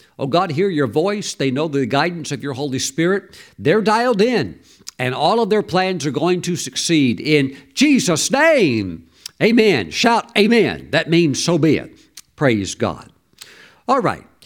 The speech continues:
let's take our Bibles and go over to the Gospel of Mark chapter eleven and check out what was going on with Jesus and this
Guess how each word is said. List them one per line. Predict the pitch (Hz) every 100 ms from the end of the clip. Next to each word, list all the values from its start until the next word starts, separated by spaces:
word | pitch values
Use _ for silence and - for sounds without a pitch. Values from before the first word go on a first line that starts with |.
| - _ -
let's | -
take | - 233
our | 135
Bibles | 104 123 90 110 123
and | 123
go | 127 120
over | 139 117 120
to | - 143 101
the | 113
Gospel | 139 139 - 104
of | 98
Mark | 135 131 -
chapter | 139 131 - 101
eleven | 135 98 98 135 - _ _ _ _ _ _ - - - - _
and | 135 131 120 -
check | 190 185
out | 160 135
what | 156 143
was | 135
going | - 151 139
on | 143 151
with | 113 98
Jesus | 135 156 139 117 -
and | 135 127 123
this | 120 101 -